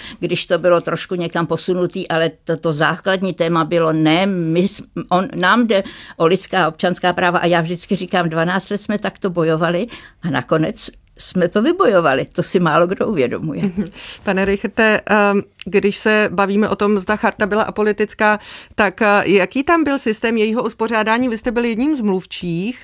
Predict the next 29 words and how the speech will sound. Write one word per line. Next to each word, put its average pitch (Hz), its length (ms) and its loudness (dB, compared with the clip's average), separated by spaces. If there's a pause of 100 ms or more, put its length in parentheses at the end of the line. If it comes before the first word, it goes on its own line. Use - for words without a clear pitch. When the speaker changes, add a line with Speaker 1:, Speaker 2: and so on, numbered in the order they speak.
Speaker 2:
tak, 214 340 -2
eh, 202 240 2 (680)
ti 240 120 2
mluvčí 226 360 0
byli, 233 240 0
pokud 226 260 -6
jsem 226 140 -2
se 240 120 -4
správně 220 420 0
dočetla, 240 440 -2
vždy 185 200 -2
tři, 262 300 -2 (300)
eh, 226 40 -2 (220)
a, 214 320 4
mm, 208 400 -2
eh, 214 360 2
ti 214 240 -4
se 214 300 -2
nějak, 202 400 0
eh, 202 280 2
zhostili 196 1080 4 (380)
role 196 400 4
zastávat 196 480 0
takové 202 280 2
hlavní 202 440 2
proudy 202 600 2
v - 100 -20
té 226 180 -2
chartě. 247 540 -2